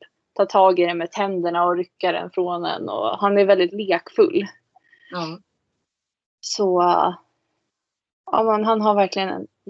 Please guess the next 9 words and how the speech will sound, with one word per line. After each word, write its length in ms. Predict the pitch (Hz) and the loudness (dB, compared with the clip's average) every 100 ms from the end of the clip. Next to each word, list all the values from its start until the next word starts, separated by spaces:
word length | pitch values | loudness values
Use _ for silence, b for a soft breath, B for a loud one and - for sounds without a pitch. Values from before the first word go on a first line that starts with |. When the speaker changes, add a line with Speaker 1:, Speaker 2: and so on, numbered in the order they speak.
| 196 | -4
Speaker 1:
jättestor 580 | 220 - - 196 - 185 - | -4 -4 -6 -4 0 -2 -4
personlighet. 680 | - 220 185 - - - | -8 -6 -6 -6 -6 -6
Jag 80 | 190 | -6
tycker 220 | 180 185 | -6 -4
han 160 | 185 - | -6 -4
är 200 | - - B B B - | -6 -6 B B B -6
otroligt 580 | 202 - 240 - - - | -6 0 0 0 -6 0
charmig. 680 | 208 180 190 185 - 208 _ _ _ _ _ - | 0 0 -4 -8 -8 -12 _ _ _ _ _ -12
Speaker 2:
Ja. 320 | 196 180 | -10 -10